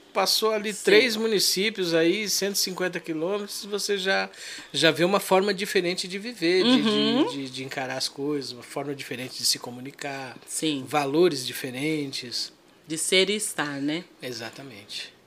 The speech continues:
Speaker 2: Verdade.
Speaker 1: Então é, é, é importante a gente, é, a gente es-, acaba expandindo nossos horizontes fazendo isso, né?
Speaker 2: Uhum.
Speaker 1: Eu amo viajar. Viajo menos do que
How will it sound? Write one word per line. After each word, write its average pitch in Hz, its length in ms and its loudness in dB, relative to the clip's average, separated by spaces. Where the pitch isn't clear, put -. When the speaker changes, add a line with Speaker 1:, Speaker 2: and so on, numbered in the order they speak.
Speaker 2:
Verdade. 156 360 -8
Speaker 1:
Então 160 200 -4
é, 180 60 -4
é, 165 380 -4
é 151 80 -6
importante 185 560 -6
a 139 40 -6
gente, 123 540 -8
é, 120 260 -10
a 127 40 -8
gente 156 280 0
es-, - 180 6
acaba 160 300 2
expandindo 160 720 -2
nossos 139 360 -4
horizontes 123 540 -4
fazendo 117 480 -10
isso, 107 260 -6
né? 180 200 2
Speaker 2:
Uhum. 165 160 -2
Speaker 1:
Eu 160 120 2
amo 170 160 -2
viajar. 139 440 -2
Viajo 151 360 0
menos 165 360 -2
do 170 100 -4
que - 180 -14